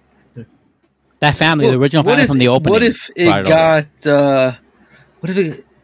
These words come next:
Speaker 2: this thing affected, like, a white family? Would they know how to conquer this demon? If they, you
Speaker 1: No,
Speaker 2: know
Speaker 1: they wouldn't. They definitely wouldn't know about the offering or anything, which I think you didn't like that part, Luke, but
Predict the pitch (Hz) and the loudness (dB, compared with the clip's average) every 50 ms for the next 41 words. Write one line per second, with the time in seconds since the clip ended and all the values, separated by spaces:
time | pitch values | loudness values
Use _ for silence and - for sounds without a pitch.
0 | _ _ _ - 156 147 - 175 165 156 135 - - 139 - 170 156 - 160 143 | _ _ _ -8 -8 -6 -4 -4 -4 -4 -4 -4 -4 0 0 0 0 0 0 -2
1 | 139 135 - 131 139 135 143 160 175 - - 151 135 127 113 113 120 120 - 120 | -2 -2 -4 -4 -2 0 0 0 0 0 -2 -4 -4 -4 -4 -8 -10 -8 -8 -6
2 | 104 117 117 117 117 131 123 120 120 113 - _ - - 135 117 117 - 131 117 | -4 -4 -4 -4 -4 -2 -2 -4 -4 -4 -8 _ -10 -6 -6 -4 -4 -2 -2 -2
3 | 120 123 - - 110 110 127 156 214 226 - _ _ - _ _ _ _ _ _ | -2 -4 -4 -4 -2 -2 0 0 -2 -2 -4 _ _ -20 _ _ _ _ _ _
4 | _ _ _ _ _ _ - - 123 117 123 123 123 123 120 120 120 117 117 117 | _ _ _ _ _ _ -10 -10 -8 -6 -4 -4 -4 -2 -4 -4 -6 -6 -6 -6
5 | - - 104 120 123 92 85 104 139 - - 76 104 104 - - 107 113 113 107 | -6 -6 -4 -4 -4 -4 -4 -4 -4 -6 -6 -4 -4 -2 0 0 0 0 0 -2
6 | 107 107 107 110 107 101 98 - - 92 87 95 131 - - 110 95 87 85 98 | -2 0 0 0 0 0 0 -2 -2 -2 0 0 0 0 -2 -4 -4 -4 -4 -4
7 | 131 147 - - 90 95 120 - 156 151 143 - - 190 220 208 - - 160 160 | -6 -6 -6 -6 -4 -2 0 2 2 2 2 2 0 0 0 -2 -2 -2 0 0
8 | 160 156 139 123 123 117 143 156 151 131 120 147 214 - - - 87 - - 104 | 0 0 0 -2 -2 0 2 2 4 4 2 2 0 0 0 -2 -2 -2 -2 -4
9 | 92 85 87 90 92 92 98 - - - - 92 | -4 -4 -2 -2 -2 -2 -2 -6 -8 -6 -6 -4